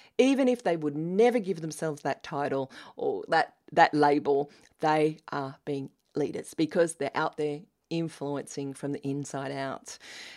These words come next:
So what are you doing? And what could you do? And what,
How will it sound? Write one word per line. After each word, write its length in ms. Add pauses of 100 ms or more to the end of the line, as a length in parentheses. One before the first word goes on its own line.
(140)
So 200
what 240
are 40
you 280
doing? 420 (260)
And 120
what 220
could 300
you 100
do? 340 (280)
And 260
what, 320